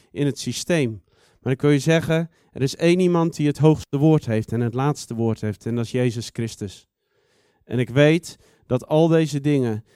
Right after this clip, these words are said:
die zijn te genezen door zijn onvoorwaardelijke liefde. Maar dat is moeilijk. Wat is je wereldbeeld in het begin, als je geboren wordt?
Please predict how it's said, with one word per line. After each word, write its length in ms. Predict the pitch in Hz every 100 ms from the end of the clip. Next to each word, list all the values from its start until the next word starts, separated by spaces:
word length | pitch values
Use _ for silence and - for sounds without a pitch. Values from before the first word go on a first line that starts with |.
| _
die 120 | 117
zijn 500 | 117 139 156 151 156
te 160 | - 135
genezen 680 | 131 131 143 143 139 135 139 _ _ -
door 320 | 123 135 127
zijn 360 | 139 147 147
onvoorwaardelijke 1120 | - 156 131 135 123 127 127 120 120 123 120 - _ _ _
liefde. 460 | - 113 - 87 87 _ _ _ _ _ _ _ _ _
Maar 140 | - 208
dat 100 | 175
is 60 |
moeilijk. 460 | 143 208 254 254 - _ _ _ _ _ _ _ _ _ _ _ - _ _ _ _
Wat 140 | 175
is 120 | 208 185
je 120 | 196
wereldbeeld 640 | 226 277 254 175 202 185
in 100 | 190
het 100 | 175
begin, 380 | 139 156 139 98 _ _ _ _ _
als 180 | - 135
je 80 | 135
geboren 400 | 139 143 139 127
wordt? 320 | 113 - -